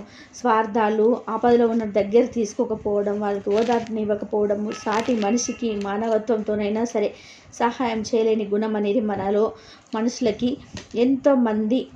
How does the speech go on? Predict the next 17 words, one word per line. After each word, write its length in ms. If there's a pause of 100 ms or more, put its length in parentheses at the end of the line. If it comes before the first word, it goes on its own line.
ఆడపిల్లలని 960 (360)
ఎంత 520 (200)
దారుణంగా 640 (480)
హింసించి 720
వారిని 420 (180)
చెరిపి 440 (480)
ఏ 220
విధంగా 480
అయితే 340 (320)
ఆడపిల్లల 640
యొక్క 320 (360)
చావుకి 460 (120)
కారణమవుతున్నారో 880 (420)
ఇదంతా 520
కూడా 380 (260)
ఒక 220
పాపం. 560